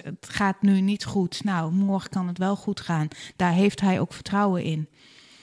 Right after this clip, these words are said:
En ik weet ook de onderdelen. Eh, ja, onderdelen, ja, dat klinkt echt heel technisch. Ik hoor het mezelf zeggen. Ehm, misschien ook wel goed om te benoemen wat ik daarmee bedoel.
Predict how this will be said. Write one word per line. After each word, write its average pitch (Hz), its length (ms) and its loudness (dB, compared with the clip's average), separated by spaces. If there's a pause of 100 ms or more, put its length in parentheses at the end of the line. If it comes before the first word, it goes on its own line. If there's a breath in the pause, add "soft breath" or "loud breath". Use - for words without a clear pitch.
(260 soft breath)
En 196 240 2
ik 190 120 0
weet 208 400 6
ook 196 360 4
de 208 160 2
onderdelen. 190 800 4 (520 loud breath)
Eh, 180 320 -4
ja, 180 280 -4
onderdelen, 170 480 2
ja, 175 120 0
dat 180 140 -6
klinkt 196 240 -8
echt - 160 -10
heel 185 180 -6
technisch. 165 680 -4
Ik - 200 -10
hoor 190 200 -2
het 190 120 -4
mezelf 180 360 -2
zeggen. 196 440 -2 (460 loud breath)
Ehm, 180 480 0 (100)
misschien 208 440 -2
ook - 240 -4
wel 180 380 4 (220)
goed - 540 -2 (320)
om 196 180 0
te 196 120 0
benoemen 202 360 4
wat 190 120 2
ik 190 120 -2
daarmee 185 560 4
bedoel. 208 600 4